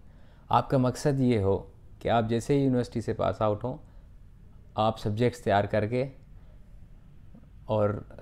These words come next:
इंग्लिश को साथ साथ प्रैक्टिस करते जाएं, आपकी स्किल्स सारे डेवलप्ड हों। Work on your writing skills while you are gra-, doing your masters or graduation from university। उसी टाइम शुरू हो जाए, अभी से शुरू हो जाएं।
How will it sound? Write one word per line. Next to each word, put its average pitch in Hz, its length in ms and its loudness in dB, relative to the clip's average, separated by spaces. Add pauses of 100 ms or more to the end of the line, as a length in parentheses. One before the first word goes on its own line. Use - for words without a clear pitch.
इंग्लिश 113 300 0
को 113 140 -2
साथ 104 180 2
साथ 104 180 0
प्रैक्टिस 104 380 -6
करते 104 300 -2
जाएं, 120 140 -2
आपकी - 560 -6 (360)
स्किल्स 151 360 6
सारे 113 540 0 (320)
डेवलप्ड 104 420 2
हों। 92 220 -4 (480)
Work 139 180 0
on 123 120 2
your 113 180 2
writing 104 500 -2
skills 92 240 -4 (500)
while 95 220 2
you 98 80 0
are 92 360 -2
gra-, 92 380 -2 (580)
doing 92 260 -2
your 90 180 -2
masters 90 440 -4
or - 200 -6
graduation 90 640 -6
from 90 220 -6
university। - 440 -10 (460)
उसी 127 200 -2
टाइम 101 260 -2
शुरू 107 200 -2
हो 104 60 -2
जाए, 104 140 -4
अभी 127 160 0
से 123 160 -2
शुरू 95 220 -4
हो 90 120 0
जाएं। 92 200 -8